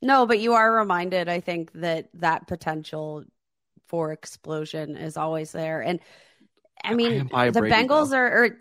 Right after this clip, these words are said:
Speaker 1: sorry, the Bucs are in a very interesting spot right now because, I mean, there's, uh, the rumors have been swirling. Could Tom Brady be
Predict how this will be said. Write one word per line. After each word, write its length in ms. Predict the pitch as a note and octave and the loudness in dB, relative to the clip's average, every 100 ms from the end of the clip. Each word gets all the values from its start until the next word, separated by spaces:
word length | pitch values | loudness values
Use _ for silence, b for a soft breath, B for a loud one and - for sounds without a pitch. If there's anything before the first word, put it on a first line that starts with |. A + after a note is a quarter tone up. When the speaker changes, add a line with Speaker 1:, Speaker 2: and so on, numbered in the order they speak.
| - | -14
Speaker 1:
sorry, 220 | - G#3 | -2 0
the 80 | E3 | 0
Bucs 320 | E3+ A#3 - | 2 0 0
are 140 | G#3+ F3+ | -4 -2
in 80 | E3+ | -2
a 60 | |
very 440 | D#3+ F#3 F#3 F#3 F3 | -4 -2 0 0 -2
interesting 720 | - F3+ E3+ F3+ E3+ E3+ D#3+ | -4 -6 -6 -10 -10 -12 -14
spot 360 | - - E3 - | -10 -4 -4 -4
right 180 | E3 - | -8 -10
now 220 | D#3+ E3 | -10 -8
because, 380 | F3 D#3+ E3 D#3+ | -8 -6 -6 -6
I 120 | E3 | -6
mean, 180 | E3 D#3+ | -6 -6
there's, 320 | D#3+ - - - | -8 -8 -14 -14
uh, 100 | - - | -14 -14
the 160 | D3+ E3 | -10 -8
rumors 540 | D#3 E3+ F3 E3+ E3 | -6 -6 -4 -4 -2
have 120 | F3 | -4
been 140 | E3+ E3+ | -2 -6
swirling. 680 | - - D#3+ E3 E3+ E3+ F3 b b - | -6 -4 0 0 0 -2 -6 b b -8
Could 160 | E3+ | -8
Tom 300 | - E3 E3+ | 2 4 4
Brady 320 | E3 E3 E3+ | 2 0 0
be 360 | F3 E3+ E3 | 0 2 0